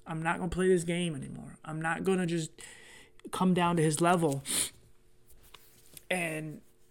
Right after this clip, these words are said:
say, "Okay, I'm sorry." Because you know what? I'm not sorry for what I said. That's twenty-seven years of me just getting tired of the picking. Um,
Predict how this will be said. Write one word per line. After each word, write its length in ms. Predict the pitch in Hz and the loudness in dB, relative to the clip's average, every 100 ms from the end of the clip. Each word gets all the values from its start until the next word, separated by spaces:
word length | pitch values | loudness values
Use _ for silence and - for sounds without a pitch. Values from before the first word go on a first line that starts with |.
| - - | -20 -6
say, 260 | - 196 - | 2 4 4
"Okay, 300 | 269 226 - | 4 4 4
I'm 200 | 214 233 | 4 4
sorry." 600 | - 196 190 165 - - | 6 8 6 4 -4 -6
Because 220 | 202 214 | 2 4
you 60 | 196 | 6
know 120 | 208 | 6
what? 340 | 214 240 233 - _ _ - - _ | 6 4 2 -6 _ _ -20 -20 _
I'm 260 | 185 226 240 | 6 8 8
not 300 | 247 254 214 | 8 8 6
sorry 720 | - 240 311 320 - - - - - - - - - - - - - - - - - - | 6 10 10 10 8 -2 -16 -20 -20 -20 -20 -20 -20 -20 -20 -20 -20 -20 -20 -16 -8 2
for 160 | 180 | 6
what 160 | 156 151 | 8 6
I 80 | 147 | 6
said. 460 | - 165 151 - - - - - - - | 6 4 2 -8 -12 -14 -20 -20 -8 2
That's 140 | - | 8
twenty-seven 640 | - 247 247 240 220 208 | 10 12 10 8 8 8
years 340 | 190 214 247 180 | 6 6 4 2
of 100 | 160 | 2
me 180 | 175 196 | 2 2
just 200 | 175 - | 2 -2
getting 200 | - 165 | -2 -4
tired 500 | - - 190 214 170 | -2 4 6 6 2
of 120 | 156 | -2
the 80 | 139 | -6
picking. 500 | - - - - - - - - - - - - - - - | -4 -4 -2 -4 -8 -20 -20 -20 -20 -20 -20 -20 -20 -18 -10
Um, 500 | 151 143 139 135 | -6 -6 -6 -8